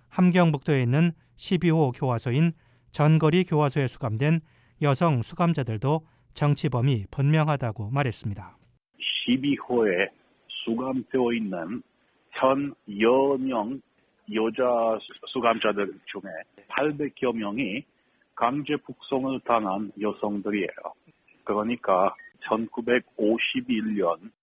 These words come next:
Speaker 2: 유엔 국제난민 조약에 의하면 그렇게 강제 북송을 당했다가 정치적인 이유 때문에 수감되어 있기 때문에 분명히 정치범이거든요.
Speaker 1: 보고서는 북한 형법을 보면 북한 정권이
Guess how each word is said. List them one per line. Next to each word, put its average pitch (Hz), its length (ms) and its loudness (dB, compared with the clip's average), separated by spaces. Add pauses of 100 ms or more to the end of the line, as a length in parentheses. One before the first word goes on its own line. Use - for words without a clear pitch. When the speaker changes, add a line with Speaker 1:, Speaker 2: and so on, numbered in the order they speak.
(120)
Speaker 2:
유엔 117 380 -2
국제난민 110 840 -8
조약에 98 440 -2 (100)
의하면 117 720 -4
그렇게 98 380 -4 (560)
강제 120 380 0
북송을 120 640 -4
당했다가 95 920 0 (140)
정치적인 143 960 -2
이유 107 240 -4 (180)
때문에 135 380 -2 (140)
수감되어 98 600 -2
있기 92 200 -10 (120)
때문에 95 400 -2 (220)
분명히 151 600 0
정치범이거든요. 80 1000 -6 (680)
Speaker 1:
보고서는 160 540 0 (240)
북한 175 400 2
형법을 175 460 -2
보면 135 360 -2 (400)
북한 170 360 2
정권이 156 480 2